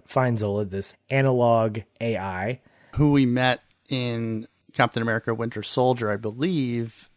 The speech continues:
Speaker 2: in New Jersey, I think. He was in a
Speaker 1: Yeah.
Speaker 2: base in New Jersey, and they mentioned that that was one copy of him, but there was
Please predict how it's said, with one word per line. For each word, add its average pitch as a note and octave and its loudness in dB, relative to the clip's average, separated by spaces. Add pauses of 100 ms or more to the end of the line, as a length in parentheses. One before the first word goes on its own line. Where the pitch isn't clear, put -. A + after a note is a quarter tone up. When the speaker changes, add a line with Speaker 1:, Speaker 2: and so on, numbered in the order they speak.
(100)
Speaker 2:
in B2 -2
New A2+ -4
Jersey, F3+ 0
I F3+ 2
think. F#3 -2
He C#3 -2
was B2 0
in A2+ -2 (120)
a C3+ 2
Speaker 1:
Yeah. A#2 2
Speaker 2:
base - 0 (120)
in A#2+ -2
New A2+ -2
Jersey, A#2+ 0
and A2 -2 (200)
they A#2+ -4
mentioned A#2+ 4
that G#2+ 0 (360)
that B2 4
was B2 -2
one A2+ 0
copy B2 4
of G2+ -6
him, G#2 -4 (300)
but B2 -4
there A2+ -2
was G#2 -6